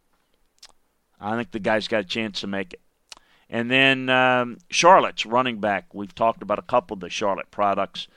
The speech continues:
over the past, um, few weeks here. But the running back, Benny LeMay, has got really good receiving skills. He's five eight, two twenty-one. He's stout. He's compact. Um,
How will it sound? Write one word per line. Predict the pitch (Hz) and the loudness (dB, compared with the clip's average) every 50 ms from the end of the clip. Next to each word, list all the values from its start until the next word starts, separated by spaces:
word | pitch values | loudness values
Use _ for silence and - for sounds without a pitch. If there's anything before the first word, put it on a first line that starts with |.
| _ _ _ _ _ _ _ _ | _ _ _ _ _ _ _ _
over | - 110 113 113 | -4 -4 -2 -2
the | 104 | -6
past, | 90 - 110 107 107 104 98 - - - 98 | -4 0 0 2 2 0 0 -2 -6 -4 -2
um, | 104 101 101 101 98 92 90 87 _ _ _ _ _ _ _ _ _ _ _ _ _ _ 180 _ _ _ _ _ _ _ _ _ _ _ _ _ _ - _ _ | 0 2 2 2 0 -2 -8 -14 _ _ _ _ _ _ _ _ _ _ _ _ _ _ -20 _ _ _ _ _ _ _ _ _ _ _ _ _ _ -20 _ _
few | _ - 120 113 104 | _ -8 -6 -4 -2
weeks | 104 117 117 101 87 - | -2 -2 -2 -2 -4 -6
here. | - 117 110 104 101 104 - _ _ _ _ _ _ _ _ _ _ _ | -4 -2 -2 -2 -2 -4 -6 _ _ _ _ _ _ _ _ _ _ _
But | - 117 - | -6 -4 -4
the | 120 107 | -4 -2
running | 104 127 135 147 139 | 2 2 2 2 2
back, | 110 127 117 113 90 - | 2 2 2 2 0 -4
Benny | 117 120 120 123 | -6 -4 -4 -4
LeMay, | 120 117 110 104 107 117 117 110 101 95 90 92 95 - _ - | -4 -4 -4 -4 -2 -2 -2 0 -2 -4 -6 -8 -10 -12 _ -10
has | 104 98 87 | -10 -10 -4
got | - 110 - - 98 | -4 -6 -6 -4 -6
really | 110 117 117 117 | -4 -4 -4 -2
good | 110 117 113 101 | -4 -4 -4 -4
receiving | 104 - - 113 117 113 92 98 92 90 | -6 -6 -4 -2 -2 -4 -4 -8 -10 -10
skills. | - - - 85 - - - - _ _ _ _ _ _ _ _ | -10 -10 -10 -12 -12 -12 -18 -20 _ _ _ _ _ _ _ _
He's | _ - 104 98 | _ -10 -8 -8
five | - - - 135 143 160 175 190 185 151 | -6 4 6 8 10 10 8 6 4 4
eight, | 139 127 131 131 - - | 2 2 2 0 -4 -8
two | _ - 131 | _ -6 -6
twenty-one. | 120 - - 131 131 120 107 101 95 87 76 | -6 -6 -6 -6 -4 -4 -4 -6 -8 -10 -10
He's | 69 - | -10 -10
stout. | - - - 123 120 131 151 165 - - | -10 -2 2 4 6 6 4 4 0 -8
He's | 101 107 92 - | -12 -10 -10 -10
compact. | - - - 127 131 135 135 - 117 104 95 92 - _ _ _ _ _ _ _ _ _ _ _ _ _ _ _ _ | -8 0 2 2 2 2 0 -2 -2 -2 -2 -2 -6 _ _ _ _ _ _ _ _ _ _ _ _ _ _ _ _
Um, | 104 104 107 107 101 98 95 95 95 95 92 90 | 2 4 4 6 6 4 4 2 -2 -6 -12 -14